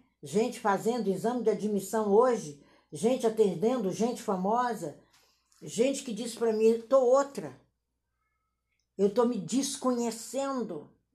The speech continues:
E ali todo dia eu tô ali enxertando, tô falando, tô mandando.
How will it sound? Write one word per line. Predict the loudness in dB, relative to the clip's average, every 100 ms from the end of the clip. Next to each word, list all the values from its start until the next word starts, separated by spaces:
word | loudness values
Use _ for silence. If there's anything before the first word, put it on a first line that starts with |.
| _ _ _ _ _ _ _ _ _ _ _
E | 0
ali | 0 0 -4
todo | 2 4 4 -2
dia | -4 -2 -2
eu | -2
tô | -4 0
ali | 0 0
enxertando, | -4 -4 -6 -8 -8 -6 -4 -6
tô | -4 -4
falando, | -2 0 0 -2 -2 -4 -4
tô | 0 0
mandando. | 2 -2 0 2 2 0 -2 -4 -10